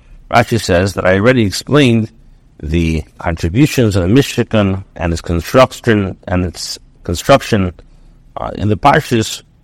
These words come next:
in which their commands were given. Sidon, as in Tzveit Mol, kum zu Atzei Sefes, inyan uvir ki Yitzah B'zeh. So the only time Rashi repeats it is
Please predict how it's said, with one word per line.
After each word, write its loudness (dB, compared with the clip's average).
in 0
which 0
their 2
commands 2
were 0
given. -4
Sidon, 2
as 0
in 2
Tzveit 0
Mol, 4
kum -4
zu -4
Atzei 2
Sefes, 0
inyan 4
uvir 2
ki 0
Yitzah -10
B'zeh. -8
So -2
the 0
only 4
time 2
Rashi 2
repeats 0
it -2
is 0